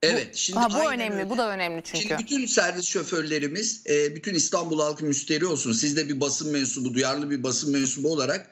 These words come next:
Speaker 2: Aynı
Speaker 1: e,
Speaker 2: zamanda
Speaker 1: bizim
Speaker 2: bir anneyim.
Speaker 1: Evet, bizim de dikkatle takip ettiğimiz
Speaker 2: Evet.
Speaker 1: bir basın mensubusunuz.
Speaker 2: Teşekkür ederim, sağ olun.
Speaker 1: E, dolayısıyla içiniz müşteri olsun. E, belediyemiz, Milli Eğitim, e, Bakanlığımız,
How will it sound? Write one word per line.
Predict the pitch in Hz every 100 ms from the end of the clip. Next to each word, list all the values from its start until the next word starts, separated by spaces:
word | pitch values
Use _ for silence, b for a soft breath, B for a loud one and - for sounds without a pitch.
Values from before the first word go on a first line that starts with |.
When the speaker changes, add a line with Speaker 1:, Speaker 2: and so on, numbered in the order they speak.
| B
Speaker 2:
Aynı | 208 269 277
Speaker 1:
e, | 240
Speaker 2:
zamanda | 262 262 269
Speaker 1:
bizim | 262
Speaker 2:
bir | 262
anneyim. | 254 254 247 220 202 196 202 - 180 165 165 -
Speaker 1:
Evet, | 143 156 120 -
bizim | 139 147 160
de | 165
dikkatle | 139 175 165 170 151
takip | 151 143 160
ettiğimiz | 147 - 151 170
Speaker 2:
Evet. | 147
Speaker 1:
bir |
basın | 127 120 139
mensubusunuz. | 123 117 214 226
Speaker 2:
Teşekkür | - - 214 175
ederim, | 165 170 175
sağ | 139
olun. | 139
Speaker 1:
E, | 135 139 135 135 131
dolayısıyla | 160 175 196 - 247 208 262
içiniz | 160 180 185 196
müşteri | 156 139 175 180
olsun. | 247 143 - 233 262 -
E, | 151 143 147 139
belediyemiz, | 151 165 170 170 151 170 - -
Milli | 127 139 151
Eğitim, | 151 139 156 156 -
e, | 139 127
Bakanlığımız, | 131 127 135 131 127 165 135 -